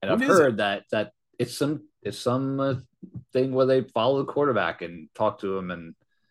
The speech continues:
Speaker 1: check out what they're doing. It's, it's, it's, it's, it's reality T V that I care nothing about. And it sounds like Howell and a lot of the other quarterbacks care nothing about it either.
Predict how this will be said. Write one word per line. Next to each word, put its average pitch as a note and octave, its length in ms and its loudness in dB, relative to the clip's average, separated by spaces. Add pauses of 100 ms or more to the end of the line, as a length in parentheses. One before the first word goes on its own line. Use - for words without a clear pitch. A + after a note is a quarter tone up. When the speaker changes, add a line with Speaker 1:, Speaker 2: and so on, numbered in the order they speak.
(380)
Speaker 1:
check A#2+ 180 -2
out A#2 260 0 (300)
what G#2 220 -6
they're G#2+ 140 0
doing. G#2 340 -2
It's, F2 160 -10
it's, A#2+ 260 -4
it's, C3+ 280 -2
it's, C#3+ 300 -2
it's C#3+ 220 -4
reality C#3+ 480 2
T C3 180 -4
V A#2 180 0
that G2+ 180 -2
I G2 220 -2 (340)
care G2+ 420 0
nothing G2 400 -4
about. D#2+ 320 -4 (500)
And G#2 160 -4
it G2 100 -6
sounds B2+ 280 -2
like G#2+ 260 -2 (240)
Howell G#2+ 400 0
and F#2 120 -8
a - 20 -8
lot F#2+ 200 -2
of F#2 60 -4
the F2+ 120 -4
other F2 140 -6
quarterbacks E2+ 480 -8 (200)
care F#2+ 220 -4
nothing F2 280 -8
about D2 240 -6
it D2 120 -10
either. C#2+ 340 -12